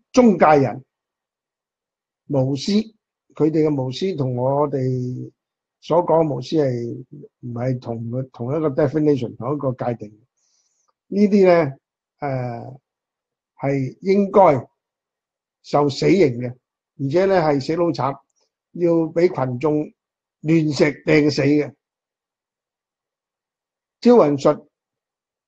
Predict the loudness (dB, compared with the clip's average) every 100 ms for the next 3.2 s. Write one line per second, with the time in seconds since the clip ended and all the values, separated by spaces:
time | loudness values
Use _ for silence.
0 | _ -10 -6 -4 -6 -8 -10 -10 -12 -18
1 | _ _ -20 -20 _ 2 2 4 4 4
2 | 4 2 0 2 4 6 6 6 4 4
3 | 2